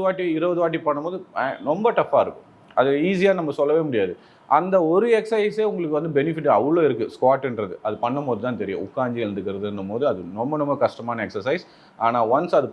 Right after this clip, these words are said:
பண்றாங்கன்னும் போது பெனிஃபிட் வந்து அவ்வளோ ஒரு பெனிஃபிட் இருக்கு. அப்போ ஸ்குவாட் அவங்க பண்ண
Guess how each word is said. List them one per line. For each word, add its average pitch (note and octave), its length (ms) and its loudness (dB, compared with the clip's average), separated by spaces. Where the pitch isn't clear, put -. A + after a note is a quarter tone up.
பண்றாங்கன்னும் C3 640 -4
போது D#3+ 140 -6
பெனிஃபிட் B2 440 0
வந்து A#2 200 0
அவ்வளோ A#2+ 300 2
ஒரு F#2 60 -2
பெனிஃபிட் G2 360 -6
இருக்கு. D#2+ 160 -16
அப்போ F#2+ 220 -2
ஸ்குவாட் C#3 400 4
அவங்க A#2 160 -2
பண்ண A#2+ 160 -2